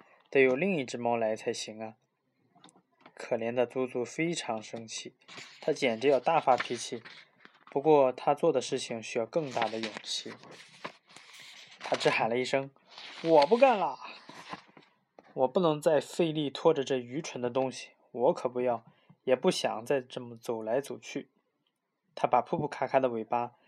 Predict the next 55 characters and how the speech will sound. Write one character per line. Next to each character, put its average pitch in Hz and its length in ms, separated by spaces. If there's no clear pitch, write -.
啪 170 120
嗒 151 240
一 147 80
声 131 220
扔 120 160
下， 113 220
他 - 120
把 139 120
那 135 100
尾 120 240
巴 127 420
摔 - 240
在 127 140
地 185 260
上 120 200
了。 101 120
接 160 180
着 147 140
呢， 131 260
噗 139 160
噗 131 80
卡 135 180
卡 123 340
扔 127 280
下 127 180
了 117 140
布 196 140
布 139 180
的 117 140
尾 110 160
巴， - 240
布 147 100
布 143 120
卡 143 160
卡 127 180
扔 135 220
下 131 100
了 120 100
呼 202 240
呼 - 140
的 127 120
尾 113 140
巴， 113 240
呼 - 200
呼 143 140
卡 143 160
卡 139 220
扔 143 180
下 143 120
了 127 120
楚 - 180
楚 - 140
的 127 100
尾 117 140
巴， 110 240